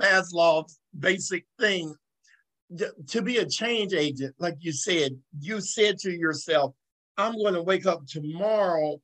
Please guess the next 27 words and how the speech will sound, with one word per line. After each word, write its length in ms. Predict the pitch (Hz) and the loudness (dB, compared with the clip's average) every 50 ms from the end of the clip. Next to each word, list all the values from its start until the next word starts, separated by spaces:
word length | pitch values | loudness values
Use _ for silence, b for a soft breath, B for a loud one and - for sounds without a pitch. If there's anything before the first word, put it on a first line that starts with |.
| _ _ - | _ _ -4
and, 160 | 180 185 165 151 | -4 -4 -2 -2
and, 220 | 160 165 156 139 135 b b b b b b _ _ - | -2 -2 -2 -4 -10 b b b b b b _ _ -4
and 180 | - 185 190 180 - - | -2 -2 -2 -2 -2 -2
I'm 120 | 190 220 | -2 -2
gonna 140 | 220 196 147 | -2 -2 -2
do 120 | 175 190 | 0 0
this 280 | 180 165 160 147 - - | 2 2 2 0 0 -2
thing, 420 | - 202 202 196 185 165 156 151 | 0 2 2 2 2 0 -2 -4
and 100 | 143 151 | -4 -4
I'm 120 | 170 185 185 | -4 -4 -4
looking 300 | 190 190 185 160 147 135 | -4 -4 -4 -4 -4 -2
forward 320 | 190 208 220 202 180 160 | 0 0 0 0 0 -4
to 100 | 131 160 | -6 -8
doing 260 | 156 147 165 165 160 151 | -8 -6 -4 -4 -4 -2
this 200 | 147 143 131 - | -4 -6 -6 -6
thing." 240 | - 196 196 180 | -6 -6 -4 -4
So 220 | 165 - - 185 160 | -6 -4 -4 -4 -2
that 260 | 160 185 190 175 175 | 0 0 -2 0 0
way, 160 | 185 185 175 | 2 2 2
when 180 | 160 156 160 156 | 2 0 0 -2
I 80 | 151 | -2
wake 240 | 160 175 190 190 180 | -2 0 -2 0 0
up, 140 | 190 175 170 | 0 0 0
it's 120 | 170 160 | -2 -4
not 160 | 170 170 170 160 | -4 -4 -4 -4
like, 160 | 143 127 - - - | -6 -6 -6 -2 0
"Oh 200 | 214 226 185 | 0 2 2